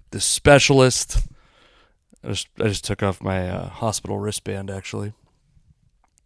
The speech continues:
I feel like I'm being a pretty good dad. I take my daughter to the E R. This is all very scary. And in-, I almost actually, I will say this. Uh, when they told me I had to take my daughter to the E R,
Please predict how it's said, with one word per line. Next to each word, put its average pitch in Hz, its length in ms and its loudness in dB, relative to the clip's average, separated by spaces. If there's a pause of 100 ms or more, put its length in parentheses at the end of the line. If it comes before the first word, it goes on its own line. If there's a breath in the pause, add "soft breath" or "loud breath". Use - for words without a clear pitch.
(180)
I - 1040 -20
feel 240 100 12
like 170 80 10
I'm 156 80 8
being 143 140 8
a 117 40 4
pretty 123 220 0
good 110 120 0
dad. 98 180 0
I 92 40 -4
take 123 180 -2
my 127 120 -2
daughter 123 260 6
to 110 60 -2
the 101 180 -4
E 131 60 2
R. 131 120 4
This 165 100 0
is 190 60 2
all 175 140 10
very 127 380 4
scary. 117 520 -2
And 110 100 -2
in-, 110 200 -6
I 131 80 4
almost 262 320 6
actually, 151 420 2
I 113 60 4
will 143 140 2
say 165 160 0
this. 107 440 -2 (720 soft breath)
Uh, 113 540 4 (160)
when 127 220 0
they 123 140 0
told 160 420 0
me 165 120 2
I 151 60 2
had 139 280 2
to 120 80 -6
take 113 280 -2
my 117 100 0
daughter 104 380 0
to 107 200 -10
the 98 280 -8
E 98 60 -10
R, 85 420 -14